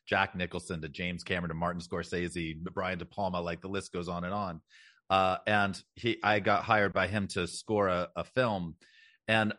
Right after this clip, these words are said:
unlike other film situations where, you know, the departments are siloed,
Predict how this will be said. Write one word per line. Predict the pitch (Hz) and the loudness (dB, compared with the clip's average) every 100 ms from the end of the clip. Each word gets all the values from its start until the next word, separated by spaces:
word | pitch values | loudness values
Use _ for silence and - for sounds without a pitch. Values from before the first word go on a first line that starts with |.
| _ | _
unlike | 139 170 175 151 139 127 - - | 6 6 6 6 6 4 -2 4
other | 127 127 113 | 4 6 2
film | - 120 120 117 | 2 2 2 0
situations | 110 90 98 90 85 90 85 87 | -4 -4 -2 -2 -2 -4 -6 -2
where, | 95 92 90 90 - | 0 2 2 -2 -4
you | 101 | -4
know, | 90 | -4
the | 90 | -4
departments | - - 117 107 92 | -4 2 2 2 -4
are | 90 | -6
siloed, | - - 131 127 90 80 | -2 4 4 4 2 -4